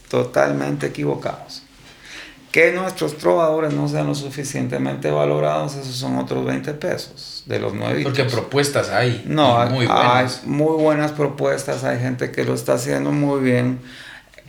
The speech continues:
Speaker 1: Caballeros, señoras y señoritas impresionantes en esto del cantar, gente con mucha personalidad y gente que va muy para adelante.
Speaker 2: Ujú.
Speaker 1: Sí.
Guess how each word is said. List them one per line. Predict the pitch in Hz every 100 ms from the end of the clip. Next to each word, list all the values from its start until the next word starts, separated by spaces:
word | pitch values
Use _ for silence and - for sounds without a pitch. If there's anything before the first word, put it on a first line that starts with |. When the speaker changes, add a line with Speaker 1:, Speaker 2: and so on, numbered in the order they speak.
| - -
Speaker 1:
Caballeros, | - 143 147 147 147 143 139 135 131 135
señoras | - - - - - 135 127 131 135 131 127 123 123
y | 123
señoritas | 123 120 117 117 120 120 120 123 123 - -
impresionantes | 135 131 127 131 123 123 120 113 113 - 113 120 -
en | - 55
esto | - - 127
del | 127 127
cantar, | 127 127 - 117 - - - - - -
gente | - - 123 120 123 123
con | - 120 120
mucha | 131 139 139 131
personalidad | - 135 131 127 120 117 113 113 113
y | 113
gente | 113 117 117 120
que | 117
va | 117
muy | 113 113 123 123
para | 135 127
adelante. | 110 107 - - - _ - -
Speaker 2:
Ujú. | 95 98 - 92 95 -
Speaker 1:
Sí. | - -